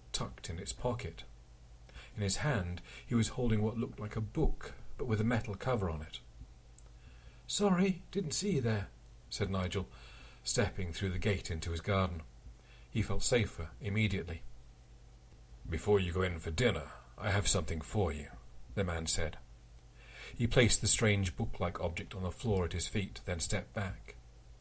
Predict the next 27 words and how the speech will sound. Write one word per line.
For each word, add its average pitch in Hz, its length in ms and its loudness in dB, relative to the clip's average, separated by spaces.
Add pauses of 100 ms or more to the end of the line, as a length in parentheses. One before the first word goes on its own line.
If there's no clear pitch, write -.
(560)
"I 101 140 6
reckon 98 240 6
you're 87 80 0
smart 87 300 4
enough 87 180 -10
to 90 80 -4
work 85 260 -2
out 85 140 -4
how 85 120 -2
to 80 100 -6
use 80 280 -2
that. - 340 -4 (920)
Take 107 260 4
a - 20 0
look 101 200 0
at 73 80 -2
it. - 100 -12 (800)
I 90 60 -2
think 82 200 -2
you'll 76 80 -2
like 85 320 -2
it. - 200 -14 (1000)
Now 92 180 2
I'd 87 100 4
better 90 160 6
be 80 140 2
going." 76 380 2